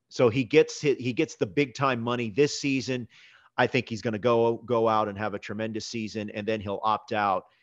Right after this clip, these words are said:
And then it becomes Turner, Correa, Bogaerts, Anderson, and that's a pretty star-studded group.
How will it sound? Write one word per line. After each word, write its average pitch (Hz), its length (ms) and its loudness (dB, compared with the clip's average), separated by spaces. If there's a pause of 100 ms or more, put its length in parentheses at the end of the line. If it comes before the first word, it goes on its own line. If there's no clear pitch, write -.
(220)
And 120 160 0
then 175 200 8
it 165 120 2
becomes 123 760 -2 (280)
Turner, 127 640 -2
Correa, 113 680 2 (420)
Bogaerts, 113 720 4 (200)
Anderson, 117 800 -4 (260)
and 120 80 -4
that's 147 180 2
a 151 40 -6
pretty 151 260 0
star-studded 127 800 0
group. 123 320 0